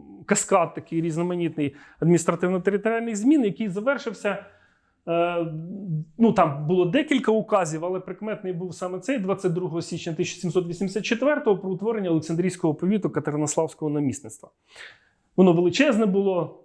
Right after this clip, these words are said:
і от тут от на карті показана Олександрія. Е, ця історія з таким от, е, районуванням, да, цієї, е, Гетьманщини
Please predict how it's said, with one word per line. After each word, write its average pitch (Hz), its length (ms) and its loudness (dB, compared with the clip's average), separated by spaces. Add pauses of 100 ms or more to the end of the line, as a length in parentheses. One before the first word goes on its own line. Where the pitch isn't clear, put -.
(140)
і 180 100 -8
от 175 200 0
тут 175 180 -8
от 147 140 -10
на 160 60 -6
карті 185 340 -2
показана 151 540 -6 (420)
Олександрія. 135 600 -4 (720)
Е, 147 460 4 (2500)
ця 269 420 6
історія 247 540 4
з 190 460 0 (1160)
таким 170 320 4
от, 143 220 0
е, 139 1200 -2
районуванням, 170 680 4
да, 190 160 2
цієї, 151 640 -4
е, 143 180 -10
Гетьманщини 226 720 0